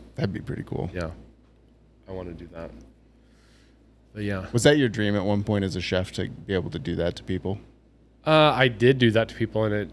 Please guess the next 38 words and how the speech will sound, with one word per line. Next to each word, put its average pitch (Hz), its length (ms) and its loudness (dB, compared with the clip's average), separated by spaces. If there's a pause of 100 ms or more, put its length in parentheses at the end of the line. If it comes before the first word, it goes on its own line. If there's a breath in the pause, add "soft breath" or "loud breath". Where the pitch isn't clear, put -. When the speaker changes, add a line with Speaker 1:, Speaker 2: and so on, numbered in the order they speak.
(160)
Speaker 2:
and 104 140 -2
it 98 160 -2 (400)
Speaker 1:
Didn't 104 220 2
work. 87 220 -2
Speaker 2:
didn't 95 340 -4
feel 92 260 -4
as 87 140 -8
good. 90 280 -8 (200)
Speaker 1:
Mm. 87 360 -4 (480 loud breath)
Speaker 2:
I 135 80 2
remember 151 220 6
the 131 140 4
la-, 120 200 4
I 147 180 4 (120)
threw 120 220 2
something, 131 680 -2 (400)
uh, 107 460 -6 (1040)
at 127 140 0
a, 120 100 -2
and 120 100 0
I, 113 100 2 (160)
I 101 60 -8
apologized 110 600 0
the 95 60 -6
next 95 280 -8
day. 101 440 0 (180)
Uh, 104 440 0 (880)
his 120 180 -4
name 120 180 4
was, 110 200 0
his 110 180 -6
name's 139 200 4
Matthew, 110 420 -2
but 101 140 -2
we 98 80 -2
called 107 220 -2
him 98 100 -6
nascar. 110 640 -2